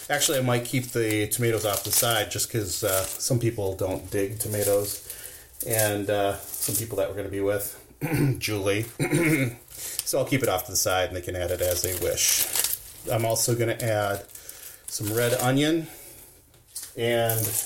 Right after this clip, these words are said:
I will add, let's see, what else do I have? Some red onion, and I'll put some avocado on the side too, because everybody likes avocado, and,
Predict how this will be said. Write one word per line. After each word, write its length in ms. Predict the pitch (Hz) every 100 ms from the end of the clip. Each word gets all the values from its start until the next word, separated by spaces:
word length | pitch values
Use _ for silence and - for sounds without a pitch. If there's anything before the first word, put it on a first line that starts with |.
| - - -
I 140 | 107
will 280 | 110 113 120
add, 500 | 117 117 113 113 113 - - - - - - - - - - -
let's 140 | 127
see, 160 | - 117
what 100 | 113
else 200 | 107 -
do 120 | 110
I 60 | 101
have? 400 | 98 90 67 - - - - - -
Some 200 | - 113
red 160 | 127
onion, 520 | 127 123 123 123 120 - - - - - - -
and 220 | 135 127
I'll 80 | 127
put 200 | - 175
some 160 | 147 135
avocado 540 | 131 120 120 135 123
on 120 | 92
the 60 | 113
side 320 | - 95 95
too, 340 | - 131 107 82
because 640 | 101 110 101 95 - - - - - - - -
everybody 320 | 135 113 104
likes 300 | 101 101 -
avocado, 580 | 101 - - 104 101 104
and, 220 | 104